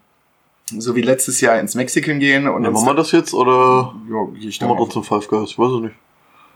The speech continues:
Speaker 1: Ja, es wär heute von der Zeit wär's ein bisschen knapp, jetzt noch nach Five Guys zu fahren.
Speaker 2: Haben die nicht, haben die nicht dreiundzwanzig Stunden auf?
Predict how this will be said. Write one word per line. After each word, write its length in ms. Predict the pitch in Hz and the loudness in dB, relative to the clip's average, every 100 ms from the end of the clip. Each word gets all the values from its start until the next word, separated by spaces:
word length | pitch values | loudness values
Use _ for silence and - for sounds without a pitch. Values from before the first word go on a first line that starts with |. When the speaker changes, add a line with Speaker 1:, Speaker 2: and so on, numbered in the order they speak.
| - | -14
Speaker 1:
Ja, 100 | 101 | -12
es 300 | 92 95 101 | -12 -8 0
wär 160 | 107 | 2
heute 220 | 107 110 131 | 4 4 2
von 140 | 113 | 2
der 100 | 104 | 0
Zeit 300 | - 101 135 | 0 0 0
wär's 180 | 170 160 | -2 -4
ein 60 | 160 | -4
bisschen 260 | 165 147 | -6 -6
knapp, 300 | 135 135 131 | -2 -2 0
jetzt 220 | 87 90 98 | -2 -2 -4
noch 140 | 95 | -8
nach 140 | 101 | -10
Five 220 | - 98 90 | -4 -4 -4
Guys 260 | 104 95 | -8 -8
zu 100 | - | -12
fahren. 340 | 92 92 98 101 | -14 -12 -12 -8
Speaker 2:
Haben 200 | 104 135 | -6 -2
die 80 | 104 | 2
nicht, 280 | - 170 220 | 2 4 4
haben 80 | 139 | 2
die 80 | |
nicht 260 | 104 123 - | 0 -2 0
dreiundzwanzig 300 | 117 117 120 | 0 0 -2
Stunden 220 | 127 120 | -4 -2
auf? 240 | 123 123 | -2 -2